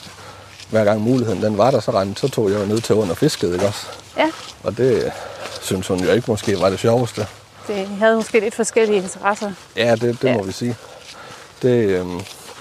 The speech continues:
Speaker 1: men hvad hun egentlig rendte og lavede hernede, det kan jeg egentlig ikke engang huske. Altså,
Speaker 2: Mm.
Speaker 1: jeg, jeg tror mere, hun havde travlt med at,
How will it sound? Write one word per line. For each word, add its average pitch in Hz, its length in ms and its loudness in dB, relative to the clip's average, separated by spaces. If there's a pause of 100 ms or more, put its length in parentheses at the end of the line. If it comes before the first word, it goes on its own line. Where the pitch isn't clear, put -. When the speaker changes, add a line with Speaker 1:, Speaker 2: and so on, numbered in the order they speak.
(260)
Speaker 1:
men 98 120 2
hvad 127 140 4
hun 135 160 0
egentlig 92 240 0
rendte 92 180 -6
og 87 60 -4
lavede 107 280 4
hernede, 92 240 -2
det 113 120 2
kan 90 100 -2
jeg 90 80 -4
egentlig 90 200 -8
ikke 98 120 -2
engang 98 220 -6
huske. - 240 -4 (220)
Altså, 101 180 2
Speaker 2:
Mm. 151 360 -8
Speaker 1:
jeg, 101 280 -2 (680)
jeg 131 120 4
tror 139 180 4
mere, 123 160 4
hun 113 120 6
havde 113 120 6
travlt 117 280 2
med 107 120 0
at, 98 160 0